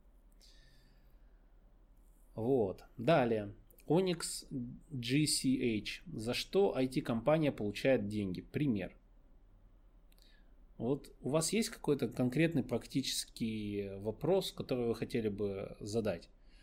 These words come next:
Просто, ну, пример вы сами можете себе придумать. За что может получать I T-компания деньги?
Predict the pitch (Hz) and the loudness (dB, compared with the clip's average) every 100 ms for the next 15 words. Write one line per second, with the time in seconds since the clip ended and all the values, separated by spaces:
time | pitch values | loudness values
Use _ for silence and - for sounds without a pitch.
0 | - - 156 165 175 160 190 165 120 117 | -20 -4 -2 0 2 4 4 4 2 -2
1 | - 131 160 190 165 165 180 143 131 107 | 0 4 6 6 4 4 6 6 4 2
2 | - - 110 104 117 107 92 87 - 120 | -2 -6 -4 -2 -2 -2 -4 -8 -10 -4
3 | - 151 120 98 - 110 - 135 113 104 | 0 2 4 2 -2 -4 0 0 -2 -6
4 | - 107 107 98 92 92 98 | -4 -4 -2 -4 -6 -12 -16